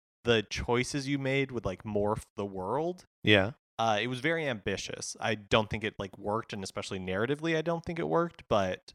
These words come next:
Speaker 1: uh, it was definitely ambitious.
Speaker 2: So you're saying, uh, these guys dodged a bullet by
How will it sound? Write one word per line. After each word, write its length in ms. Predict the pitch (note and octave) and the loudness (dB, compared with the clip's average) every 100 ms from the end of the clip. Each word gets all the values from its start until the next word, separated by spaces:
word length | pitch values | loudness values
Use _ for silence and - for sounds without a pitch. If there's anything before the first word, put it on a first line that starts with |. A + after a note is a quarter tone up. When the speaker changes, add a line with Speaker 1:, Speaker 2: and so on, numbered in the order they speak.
| - | -2
Speaker 1:
uh, 180 | G#2 F#2 | 0 0
it 60 | G2 | -2
was 140 | G2 | -4
definitely 360 | F#2+ G#2 G2 F#2 | 0 0 0 -8
ambitious. 520 | - - - - - - _ _ _ _ _ _ _ _ _ _ - | -10 -8 -10 -12 -14 -20 _ _ _ _ _ _ _ _ _ _ 0
Speaker 2:
So 140 | A#2 | 4
you're 200 | A2 G2+ | 6 6
saying, 560 | - G#2 F#2+ F#2 F#2 F#2+ | 4 4 4 0 -4 -6
uh, 600 | - G2 F2+ E2+ E2 E2 D#2 | -2 0 2 0 -2 -6 -6
these 140 | G2+ F#2 | -4 2
guys 240 | G2+ F#2 | 2 6
dodged 320 | A2 G#2 - | 6 6 6
a 40 | G2 | 2
bullet 320 | G2 F2+ E2 - | 2 2 -4 2
by 400 | G2+ F#2 E2+ F2 | 4 4 2 -4